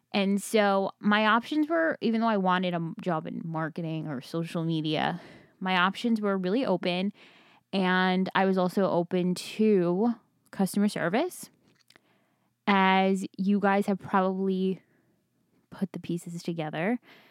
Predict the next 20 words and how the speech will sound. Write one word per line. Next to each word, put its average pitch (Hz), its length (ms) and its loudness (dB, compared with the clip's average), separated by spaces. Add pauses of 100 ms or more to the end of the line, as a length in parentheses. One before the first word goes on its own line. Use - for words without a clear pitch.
(200)
based 180 300 -2
on 170 180 0
some 170 220 -2
story 165 280 -4
times 170 220 -4
I 165 60 0
did 165 140 -4
on 170 80 -2
my 170 120 -2
YouTube 175 320 -2
channel, 175 480 0 (800)
I 190 580 4
used 196 300 0
to 233 60 4
work 196 320 4
for 180 420 0
Aerie 170 420 0 (720)
by 180 100 0
American 165 360 0
Eagle, 196 280 2